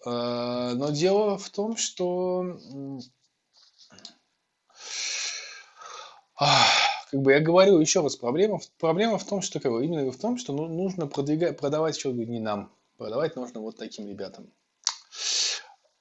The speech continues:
Ну, я чувствую, знаешь, это спор, который может идти бесконечно, мы можем еще два часа, как бы, разговаривать об этом, мы сорок минут говорим об этом матче, да?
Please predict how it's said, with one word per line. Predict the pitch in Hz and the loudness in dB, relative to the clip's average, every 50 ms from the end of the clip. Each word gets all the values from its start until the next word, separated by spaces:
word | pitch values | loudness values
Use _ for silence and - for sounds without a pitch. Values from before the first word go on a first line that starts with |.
| _ _ _ _ _ _ _ _ - - - - - - - - _ _ - | _ _ _ _ _ _ _ _ -20 -14 -8 -6 -4 -4 -6 -8 _ _ -2
Ну, | 170 190 220 214 | 4 4 6 8
я | 190 202 202 | 10 10 10
чувствую, | - 247 - - 220 202 | 10 8 6 6 6 6
знаешь, | 254 302 - - | 4 4 4 4
это | 180 175 | 2 0
спор, | - - 269 254 254 | 2 2 0 0 2
который | - 180 - 175 175 165 | 2 2 4 4 4 4
может | 175 175 170 - | 4 4 2 0
идти | - - | -2 0
бесконечно, | 180 165 - 247 240 - 190 170 | 2 2 4 4 2 2 2 2
мы | 156 | 2
можем | 160 170 170 | 2 2 4
еще | 156 - - - 143 | 4 6 6 6 4
два | 143 165 180 - | 4 2 2 4
часа, | - - - - 165 131 | 6 6 6 6 6 4
как | - - 104 | 2 0 -6
бы, | 104 98 | -6 -6
разговаривать | 110 110 113 131 127 131 127 113 104 98 - - | -6 -4 -2 0 0 0 0 0 -2 -2 -4 -4
об | 175 | -4
этом, | 226 220 - 113 | -4 -4 -4 -6
мы | 110 107 - | -4 -2 0
сорок | - 135 117 - | 0 0 -2 -2
минут | 135 117 110 104 | -4 -6 -4 -4
говорим | 110 110 110 107 104 101 | -2 -2 -2 -2 -4 -6
об | 98 98 101 101 | -8 -8 -6 -4
этом | 104 104 107 107 120 123 | -4 -4 -4 -4 -6 -6
матче, | 165 226 277 277 - - 110 | -4 -4 -4 -4 -4 -4 -4
да? | 110 117 151 180 190 | -4 -6 -6 -6 -8